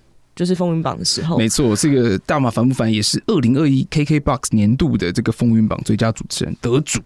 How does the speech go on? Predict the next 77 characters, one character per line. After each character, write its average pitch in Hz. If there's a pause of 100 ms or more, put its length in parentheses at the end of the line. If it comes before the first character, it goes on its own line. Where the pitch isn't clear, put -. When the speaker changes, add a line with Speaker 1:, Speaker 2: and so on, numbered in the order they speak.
(140)
Speaker 1:
对， - (120)
然 220
后 294
我 233
那 240
时 196
候 208
就， 202
Speaker 2:
嗯。 - (540)
Speaker 1:
哦， 170
对， 160
一 160
般 165
在 160
炫 151
耀 143
这 131
件 127
事 135
情。 220
Speaker 2:
<laughs> -
嘿。 117
Speaker 1:
哎， 220
然 185
后 254
其 196
实 226
那 330
时 240
候 226
我 196
就 151
讲， -
Speaker 2:
没 -
事， 110
没 -
事， 117
这 -
很 110
棒。 139
Speaker 1:
我 190
那 233
时 294
候 240
就 240
是 220
讲 151
了 151
说， 170 (240)
其 214
实 254
我 240
们 175
做 214
Podcast 185
是 196
在 180
除 147
魅， 147 (260)
Speaker 2:
嗯。 156
Speaker 1:
性 247
也 165
好， 156 (680)
毒 208
品 220
也 165
好， 160
或 220
者 202
是 196
一 214
些 190 (300)
平 190
常 190
你 175
不 196
敢 147